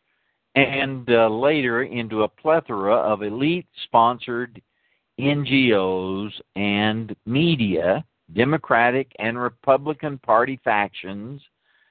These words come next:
liberal, Zionist, labor, and gay rights groups. So the communist, uh, I want to read this again so you get what she's saying and what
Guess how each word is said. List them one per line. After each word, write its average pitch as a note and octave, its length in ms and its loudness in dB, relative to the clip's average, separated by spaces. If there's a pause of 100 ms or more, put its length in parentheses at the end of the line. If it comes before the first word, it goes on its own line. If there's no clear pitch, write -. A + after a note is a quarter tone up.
(160)
liberal, C3+ 960 0 (600)
Zionist, C3 760 0 (180)
labor, C3 760 0 (300)
and A#2 480 0 (140)
gay G#2+ 200 2
rights F#2+ 460 -4 (340)
groups. G2+ 360 -6 (1800)
So B2 180 4
the A2 100 -6
communist, F#3 720 0 (160)
uh, - 60 -12 (600)
I G#2+ 80 -4
want C#3 220 -2
to G#2+ 40 0
read G2+ 300 -4
this G2 220 -4
again E2+ 580 -8
so G2 100 0
you F2 220 -6
get F2 240 0 (640)
what G2+ 180 2 (100)
she's E2 200 -4 (120)
saying E2+ 540 -2
and F2 120 -8
what F2+ 260 0